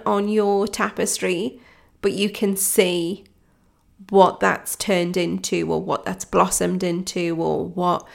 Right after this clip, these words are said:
redirection it's taken. Acknowledge that and see the strength and power in it, even when there was pain.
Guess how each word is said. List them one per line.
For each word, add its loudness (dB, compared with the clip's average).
redirection 4
it's -4
taken. -2
Acknowledge 4
that 2
and 2
see 0
the -2
strength 0
and -2
power 0
in 4
it, -4
even 2
when 2
there -2
was -2
pain. -4